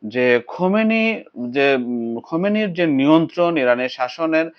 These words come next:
সেখান থেকে কি তি-, আহ, হচ্ছে, উম, একটু একটু করে তিনি আলাদা হচ্ছেন? এই প্রতিবেদনে প্রশ্ন তোলা হয়েছে যে, যে ইরানের জনগণের মধ্যে যুদ্ধবিরতির ফলে একটি স্বস্তি এসেছে বটে,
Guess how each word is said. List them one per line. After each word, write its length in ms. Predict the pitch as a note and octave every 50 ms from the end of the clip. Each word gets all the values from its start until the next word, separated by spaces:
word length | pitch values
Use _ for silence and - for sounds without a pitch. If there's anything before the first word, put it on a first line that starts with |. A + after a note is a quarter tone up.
| - - - _ -
সেখান 400 | - - G3+ F#3 F#3+ A3 A3 G#3+
থেকে 300 | G#3 G3+ F#3+ G3+ F#3+ F3+
কি 160 | - - F3
তি-, 320 | D#3+ - D#3 D3+ C#3 A#2+ B2+
আহ, 300 | B2 A#2+ A#2+ A#2 A#2 C3
হচ্ছে, 340 | B2+ B2+ - D3+ C#3+ C#3
উম, 240 | C3 A#2+ A#2+ A#2 A#2
একটু 400 | A2+ G#2 A2+ C#3+ - _ - D#3+
একটু 320 | D3+ C#3 - _ - D#3 C3+
করে 240 | C#3+ C#3 C3+ C#3
তিনি 200 | C3 C3+ B2+ B2
আলাদা 340 | A#2+ A#2 A#2 C3+ D3 D3+ E3
হচ্ছেন? 440 | E3+ F#3+ F#3+ - - B3+ G#3+ C3+ F2+ - _ - - - - - -
এই 200 | D3+ F3 A3 A#3
প্রতিবেদনে 720 | G#3+ A#3+ A3+ A3+ A#3 A3 G#3 A3 G#3+ G#3+ G#3+ G#3+ A3 G#3
প্রশ্ন 500 | G#3 F3+ D#3+ - - - E3+ D#3 D#3 - - _ _
তোলা 220 | - D#3 F3+ G#3 G#3
হয়েছে 640 | F#3 G3+ F#3+ D3+ A2+ - - C#3 C#3 F3+ A3+ A#3+
যে, 460 | G3+ - B2+ B2+ B2+ C3+ D#3 G3+ A3+ - _ _ - - - _ _ -
যে 120 | A#2+ B2+ C3
ইরানের 560 | - E3+ F3+ G3+ A3 A3 A3 A#3 A3+ A3+ F3+
জনগণের 600 | C#3 D#3 D3 D3 D3+ D3 D#3+ F3+ G3+ G#3+ G#3 F#3
মধ্যে 460 | D3+ B2 A#2 G2 F2 - C#3 F3 A3+ D#4 - _ _ _ _ _ - A#2
যুদ্ধবিরতির 720 | C3+ F3+ F#3 F3+ G#3+ G#3+ G#3 A3+ A3 G#3 G#3+ A3 G#3+ G3
ফলে 340 | - - D3+ C#3+ D#3 F3+ E3+
একটি 200 | - - - A#2+
স্বস্তি 460 | - - - F3+ F#3 F3+ _ - A#3
এসেছে 400 | G#3 E3+ - - C3+ - - A#2+
বটে, 400 | F#2+ G#2 G#2+ - - D#3+ G3